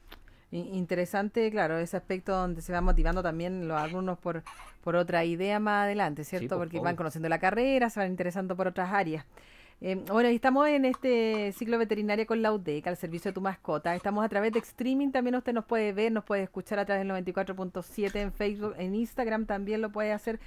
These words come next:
Speaker 1: Y, eh, también el tema de la seguridad alimentaria no es algo de la gran mayoría de las personas asocia al mundo de la veterinaria. Y,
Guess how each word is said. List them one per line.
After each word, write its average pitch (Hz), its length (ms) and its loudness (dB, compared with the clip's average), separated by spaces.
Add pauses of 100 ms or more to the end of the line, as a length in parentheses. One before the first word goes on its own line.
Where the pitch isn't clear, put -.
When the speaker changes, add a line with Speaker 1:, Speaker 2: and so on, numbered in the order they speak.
(400)
Speaker 1:
Y, 247 260 2
eh, 247 220 2
también 247 320 2
el 285 160 2
tema 320 280 2
de 381 80 2
la 302 140 2
seguridad 254 320 0
alimentaria 269 600 2
no 240 120 2
es 254 60 4
algo 254 280 2
de 254 80 2
la 233 80 2
gran 220 160 0
mayoría 226 320 0
de 226 60 0
las 220 80 -4
personas 220 380 -6
asocia 214 280 -6
al 196 60 -4
mundo 196 160 -4
de 196 40 -2
la 196 60 -2
veterinaria. 156 480 -8 (480)
Y, 247 260 2